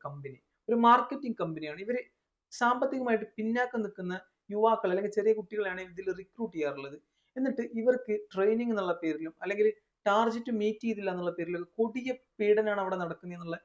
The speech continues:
വാർത്ത കിട്ടിയതിന്റെ പേരിൽ അല്ലെങ്കിൽ പരാതി കിട്ടിയതിന്റെ പേരിൽ നടത്തിയ അന്വേഷണത്തിൽ ഞെട്ടിക്കുന്ന വീഡിയോസ് ആണ് പുറത്തു വന്നിട്ടുള്ളത്. അപ്പൊ അതിന്റെ വീഡിയോ ക്ലിപ്പും കാര്യങ്ങളൊക്കെ ന്യൂസിൽ പുറത്തു വന്നിട്ടുണ്ട്.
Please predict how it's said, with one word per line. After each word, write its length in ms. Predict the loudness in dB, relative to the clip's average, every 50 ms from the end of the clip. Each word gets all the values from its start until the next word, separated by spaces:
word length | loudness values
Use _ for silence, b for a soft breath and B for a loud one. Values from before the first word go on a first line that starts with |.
| _ _ _ _ _ _ _
വാർത്ത 280 | 4 4 4 4 2 -2
കിട്ടിയതിന്റെ 440 | -2 -2 0 -2 -2 -2 0 0 0
പേരിൽ 160 | 0 2 0
അല്ലെങ്കിൽ 240 | 0 0 0 -6 -6
പരാതി 300 | -4 -2 0 0 0 -2 -4
കിട്ടിയതിന്റെ 360 | -8 -8 -12 -12 -10 -8 -8
പേരിൽ 160 | -8 -8 -6
നടത്തിയ 300 | -6 -6 -8 -8 -8 -10 -10
അന്വേഷണത്തിൽ 520 | -10 -8 -12 -14 -14 -14 -20 _ -12 -12 -12 -12 _ _ _ _ _
ഞെട്ടിക്കുന്ന 600 | 6 6 6 6 4 -4 -6 -4 -2 -2 0 0 0 0
വീഡിയോസ് 480 | -2 -2 -4 2 6 6 6 6 4 -2
ആണ് 160 | -6 -8 -8
പുറത്തു 300 | -6 -6 -6 -6 -6 -10
വന്നിട്ടുള്ളത്. 380 | -14 -14 -14 -20 -20 -20 -20 -20 _ _ _
അപ്പൊ 200 | _ _ _ 0
അതിന്റെ 220 | 2 2 2 0 0
വീഡിയോ 320 | 0 -2 -2 0 -2 -2
ക്ലിപ്പും 300 | -2 -4 -4 -4 -4 -2 -2
കാര്യങ്ങളൊക്കെ 420 | -2 -2 -4 -6 -8 -10 -10 -12 -12
ന്യൂസിൽ 300 | -12 -12 -14 -14 -18 -12
പുറത്തു 260 | -10 -10 -10 -10 -10
വന്നിട്ടുണ്ട്. 280 | -12 -12 -12 -12 -20